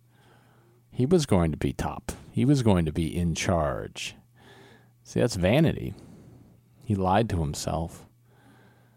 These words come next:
Satan is full of vanity, and he lied to himself that he could overthrow God, that he could overthrow God, that he would do a better job of ruling than God would.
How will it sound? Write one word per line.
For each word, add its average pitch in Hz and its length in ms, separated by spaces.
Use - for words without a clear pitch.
Satan 95 340
is 101 120
full 98 200
of 92 80
vanity, 87 460
and 90 100
he 98 80
lied 101 440
to 127 100
himself 90 520
that 78 120
he 90 100
could 90 140
overthrow 85 520
God, 69 360
that 98 100
he 117 100
could 135 120
overthrow 117 480
God, 85 460
that 80 100
he 95 100
would 98 320
do 98 140
a 98 60
better 98 260
job 90 400
of 87 160
ruling 87 640
than 82 280
God 87 280
would. 73 380